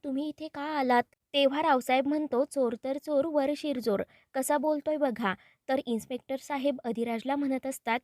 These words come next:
की, "अधिकारी इंडस्ट्रीचे पेपर्स चोरीला गेले आणि त्यांचा पहिला संशय तुझ्यावर आहे." ते ऐकून तर राजला मोठा धक्काच बसतो. तो म्हणतो, "इन्स्पेक्टर साहेब, अशी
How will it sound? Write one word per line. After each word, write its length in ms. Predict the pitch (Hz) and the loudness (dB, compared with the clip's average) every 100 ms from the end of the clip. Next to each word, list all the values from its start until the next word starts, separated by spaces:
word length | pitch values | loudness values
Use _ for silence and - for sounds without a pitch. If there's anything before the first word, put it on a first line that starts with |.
| - | -6
की, 100 | 302 - | -6 0
"अधिकारी 500 | 247 262 277 277 302 | 0 -2 -4 -4 -4
इंडस्ट्रीचे 640 | 254 233 226 - 254 - 285 - | -6 -4 -6 -6 -10 -8 -10 -6
पेपर्स 400 | 233 - 277 - | -8 -8 -12 -8
चोरीला 380 | 269 233 214 226 | -4 -2 -2 -4
गेले 300 | 214 202 190 - - _ - | -4 -2 -4 -6 -14 _ -4
आणि 220 | 226 269 | -2 -2
त्यांचा 340 | 294 233 226 277 | -4 -6 -6 -8
पहिला 420 | - 226 220 247 | -8 -6 -4 -4
संशय 460 | 269 285 277 233 285 285 | -4 -6 -4 -4 -4 -6
तुझ्यावर 460 | 220 233 233 254 | -8 -6 -4 -4
आहे." 300 | 247 208 196 - - _ - | -4 -4 -4 -6 -12 _ -4
ते 100 | 208 - | -2 -2
ऐकून 360 | 214 - 269 269 | -6 -6 -8 -2
तर 140 | 233 330 | -2 -2
राजला 400 | 269 233 233 269 | -4 -4 -2 -2
मोठा 280 | 285 294 | -2 -2
धक्काच 460 | 294 285 _ 240 240 | -6 -6 _ -6 -2
बसतो. 460 | 247 220 - 185 180 _ _ - | -2 -4 -4 -4 -4 _ _ 2
तो 100 | 254 | 4
म्हणतो, 440 | 254 294 277 233 - | 4 0 0 0 0
"इन्स्पेक्टर 500 | 240 226 247 240 262 262 | -4 -6 -8 -8 -8 -8
साहेब, 360 | 285 262 285 - _ _ 269 | -4 0 -2 -2 _ _ -4
अशी 200 | 277 | -4